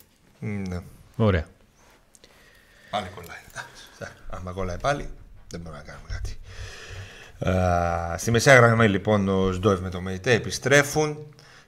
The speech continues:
Speaker 1: και στην, ε, επίθεση θα
Speaker 2: Επίθεση
Speaker 1: αγωνιστεί
Speaker 2: έχουμε τον
Speaker 1: αλλαγή
Speaker 2: Ζίβκοβιτς
Speaker 1: πάλι.
Speaker 2: στα δεξιά, τον Ντεσπότοφ στα αριστερά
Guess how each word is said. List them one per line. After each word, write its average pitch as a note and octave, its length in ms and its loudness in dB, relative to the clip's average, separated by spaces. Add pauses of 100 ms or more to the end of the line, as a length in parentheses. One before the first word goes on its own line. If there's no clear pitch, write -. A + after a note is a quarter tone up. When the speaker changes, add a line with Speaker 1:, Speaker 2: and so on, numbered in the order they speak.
(120)
Speaker 1:
και A2 240 4 (720)
στην, G2+ 480 2
ε, F#2+ 400 -2
επίθεση C3+ 720 0 (680)
θα - 160 0
Speaker 2:
Επίθεση - 0 -
Speaker 1:
αγωνιστεί A2 580 6
Speaker 2:
έχουμε F2 300 0 (300)
τον B2+ 140 10
Speaker 1:
αλλαγή B2+ 200 12
Speaker 2:
Ζίβκοβιτς G2+ 360 6
Speaker 1:
πάλι. - 120 -18 (140)
Speaker 2:
στα - 180 6
δεξιά, A2 600 8 (1080)
τον A2 140 10
Ντεσπότοφ A2+ 500 10
στα - 100 6
αριστερά G2 580 6